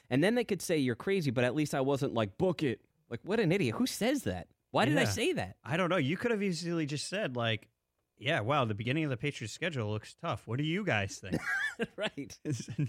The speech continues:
Speaker 2: normal reaction.
Speaker 1: Why did I do it that way?
Speaker 2: Yeah. I don't know.
Speaker 1: It's
Speaker 2: It's probably
Speaker 1: just
Speaker 2: this show. I want you to just, uh, ramp it up to
Speaker 1: I f-,
Speaker 2: eleven.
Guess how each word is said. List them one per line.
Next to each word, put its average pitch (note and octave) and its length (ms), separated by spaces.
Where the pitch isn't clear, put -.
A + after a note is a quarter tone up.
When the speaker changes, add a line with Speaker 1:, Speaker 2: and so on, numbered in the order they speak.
Speaker 2:
normal E3+ 560
reaction. - 640
Speaker 1:
Why D#3 200
did A3 160
I G#3+ 120
do G#3+ 240
it G3 160
that F3+ 220
way? G#2 300
Speaker 2:
Yeah. A#2 300
I C3+ 60
don't C3+ 60
know. A#2+ 60
Speaker 1:
It's B2 100
Speaker 2:
It's - 40
probably D#3+ 240
Speaker 1:
just A2+ 80
Speaker 2:
this A2 80
show. A2 320
I A#2 40
want G#2+ 220
you A2 60
to G#2 100
just, G2 380
uh, F#2+ 160
ramp G#2 340
it G2+ 60
up G2+ 240
to - 60
Speaker 1:
I - 40
f-, G2+ 40
Speaker 2:
eleven. G2 400